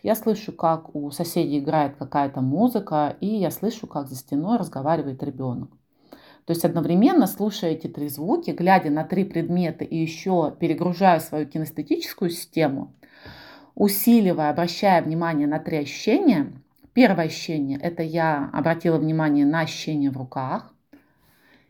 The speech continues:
И если вы сейчас слышите меня, как я записываю этот подкаст, я очень сильно начинаю погружаться в это трансовое состояние.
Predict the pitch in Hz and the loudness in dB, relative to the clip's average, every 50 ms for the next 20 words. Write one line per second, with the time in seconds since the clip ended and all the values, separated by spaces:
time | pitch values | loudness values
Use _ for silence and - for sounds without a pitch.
0 | _ _ - 208 208 208 233 240 208 - - 160 151 156 - - - - - - | _ _ 0 2 4 4 4 4 4 2 -2 -6 -6 -6 -8 -12 -14 -10 -6 -4
1 | 156 147 139 - - - 139 131 131 127 - - - - 185 190 202 202 202 208 | -4 -4 -4 -8 -8 -8 -6 -6 -6 -8 -10 -14 -12 -8 -6 -6 -4 -4 -4 -6
2 | 208 208 202 - - _ _ _ _ _ - 226 240 240 - 170 160 151 160 156 | -6 -8 -10 -12 -16 _ _ _ _ _ 2 2 2 2 0 -2 -2 -2 -2 -4
3 | 160 - 160 147 151 160 - - 190 190 196 190 196 175 - - - 175 170 - | -6 -6 -6 -6 -6 -6 -6 -6 -6 -4 -4 -4 -6 -8 -8 -4 -4 -4 -4 -6
4 | - - - 180 180 - - _ _ _ _ _ - - - - - _ _ _ | -6 -6 -6 -6 -8 -12 -16 _ _ _ _ _ -20 -20 -20 -20 -20 _ _ _
5 | _ - 185 214 262 320 311 269 - - 208 190 196 - - - 170 175 196 226 | _ -2 0 2 4 4 4 2 2 0 -2 -2 -2 -4 -6 -4 -2 -2 0 0
6 | 254 269 240 214 185 160 160 - - 147 147 143 143 147 170 190 208 - - - | 2 2 2 0 0 -4 -6 -6 -6 -4 -2 0 0 0 -2 -2 -4 -6 -8 -10
7 | 147 135 131 139 135 135 139 139 151 170 175 175 - - 135 135 139 156 196 240 | -10 -10 -8 -10 -10 -8 -8 -6 -6 -6 -8 -8 -12 -12 -8 -6 -4 -2 -2 -2
8 | 233 - - - - 139 135 139 143 151 151 - - 147 143 139 - - - - | -4 -6 -10 -10 -8 -8 -6 -4 -4 -6 -6 -8 -8 -8 -8 -8 -10 -14 -12 -10
9 | - 147 143 143 139 131 127 123 127 131 - | -8 -6 -6 -6 -4 -4 -4 -4 -4 -6 -10